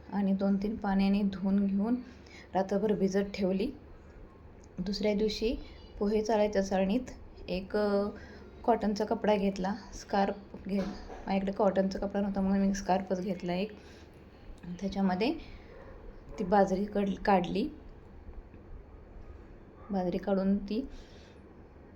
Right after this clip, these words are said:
धुवून घेतली, धुवून अशीच प्रकारे सगळं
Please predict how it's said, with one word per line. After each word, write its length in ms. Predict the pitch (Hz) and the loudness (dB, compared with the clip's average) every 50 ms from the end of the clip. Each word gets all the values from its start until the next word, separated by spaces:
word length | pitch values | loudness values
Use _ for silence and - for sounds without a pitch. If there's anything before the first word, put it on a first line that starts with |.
| - - - - - - - - - - - - - - - - - - - - - - - 202 196 175 - | -18 -18 -18 -20 -20 -20 -20 -20 -20 -20 -20 -20 -20 -20 -20 -20 -20 -20 -20 -20 -20 -16 -10 -8 -6 -6 -6
धुवून 340 | - 175 190 190 202 214 214 | -6 -2 0 2 2 2 2
घेतली, 400 | 202 196 190 - - - - 185 190 180 | 2 2 2 0 -2 -4 -6 -6 -6 -4
धुवून 360 | 180 170 196 196 208 208 208 208 - - - - - - - - - - - - - - - - - - - - - - - - - - - - - - - - - - - - - - - - - - - - - - - - - - - - - - - - - - - - - - - - - - - - - - - - - - - - - - - - - - - - - - - - - - - - - - - - | -4 -2 0 2 2 2 0 0 -2 -6 -12 -18 -20 -20 -18 -18 -18 -18 -18 -20 -18 -18 -18 -20 -20 -20 -20 -20 -18 -16 -14 -14 -14 -14 -16 -14 -14 -14 -14 -14 -14 -14 -14 -14 -14 -16 -16 -16 -18 -18 -18 -16 -16 -16 -16 -18 -18 -20 -20 -20 -20 -20 -20 -20 -20 -18 -16 -16 -16 -16 -16 -18 -20 -20 -20 -18 -16 -16 -14 -16 -16 -16 -16 -16 -16 -16 -18 -20 -20 -18 -18 -18 -18 -18 -18 -18 -18 -18 -18 -18 -18 -14 -12 -8
अशीच 220 | 196 - 202 208 | -6 -4 -4 -2
प्रकारे 440 | - - 180 180 196 - - 190 185 | -2 -2 -4 -4 -4 -2 -2 -2 -2
सगळं 260 | 190 - 190 185 185 | -2 -2 -2 -2 -2